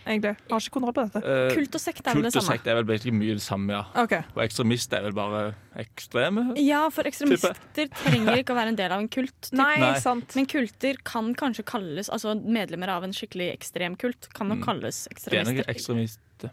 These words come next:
Speaker 1: Ja.
Speaker 2: Ekstreme kultere,
Speaker 1: De
Speaker 2: vil jeg si.
Speaker 1: <laughs>
Speaker 3: Ekstreme kultere.
Speaker 1: Ja, absolutt.
Speaker 2: Ja da.
Speaker 3: Eh, men Karen, hva tenker du på når du hører ordet kult?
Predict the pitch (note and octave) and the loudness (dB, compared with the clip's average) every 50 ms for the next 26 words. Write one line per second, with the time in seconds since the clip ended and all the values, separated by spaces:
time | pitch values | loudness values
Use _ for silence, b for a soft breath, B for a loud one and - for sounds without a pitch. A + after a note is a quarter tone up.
0 | _ _ _ - B3+ A3 F#3+ E3+ - A#2+ A#2+ A#2 - - G#2 - - A#2+ A#2 A2 | _ _ _ 0 2 2 4 4 2 2 2 2 2 0 -2 -2 -2 -2 -2 -2
1 | - - - - - G#3+ - - A2 G#2 - - A#2+ A#2 A3+ G#3+ - - - - | -4 -8 -10 -8 -8 -2 2 2 2 4 4 2 2 4 4 4 4 4 2 2
2 | - - - - - - - - - - - C5+ C#5 A#4+ A4 - - - - - | -2 -6 -10 -14 -20 -20 -20 -20 -14 -6 -2 0 0 0 -2 -4 -8 -10 -10 -6
3 | - - A#3+ G#3 F#3+ G3+ F#3+ F#3 - A3 F3 D#3 - D#3+ E3+ E3+ - G#3 G#3+ G#3+ | -2 0 0 2 2 0 0 0 0 0 -2 -2 -2 -4 -4 -2 0 0 0 0
4 | - - - - A3 - - A#3 - - B2 A#2 - - - _ - A#3+ B3+ C4 | 0 -2 -4 -4 -4 0 0 2 2 2 2 0 -2 -4 -8 _ -2 0 2 4
5 | C4 C4 C4+ C4+ C#4 C#4 - D4 C#4 C4+ C4 B3+ - C4 B3+ - A#3 A3+ - - | 4 4 4 4 2 2 2 2 2 2 0 2 0 0 0 2 0 0 -2 0
6 | A3+ A3+ A3+ A3 A3 A3+ G#3+ G3 F#3+ F#3+ F#3+ G3 G3 F#3 F3+ F#3 G3 - A#3 B3+ | -2 -2 0 0 0 0 0 -2 -2 -2 -2 -2 -2 -2 -4 -4 -4 -6 -6 -8
7 | - - - | -8 -12 -18